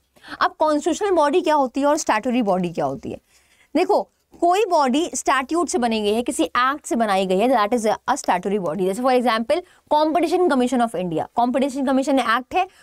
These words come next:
उसे एक बॉडी सेटअप करी गई है, that is a statutory body, right? कॉन्स्टिट्यूशन में बता रखा है, जैसे Election Commission of India, कॉन्स्टिट्यूशनल बॉडी है।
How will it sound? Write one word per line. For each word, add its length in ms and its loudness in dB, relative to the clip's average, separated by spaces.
उसे 220 0
एक 180 -2
बॉडी 300 0
सेटअप 260 -2
करी 200 -2
गई 80 0
है, 80 2
that 180 0
is 60 0
a 80 0
statutory 420 -2
body, 280 -10
right? 180 2
कॉन्स्टिट्यूशन 560 2
में 100 0
बता 180 2
रखा 260 -4
है, 60 0
जैसे 260 -2
Election 440 0
Commission 420 0
of 80 -6
India, 220 -2
कॉन्स्टिट्यूशनल 640 -2
बॉडी 340 -4
है। 80 -10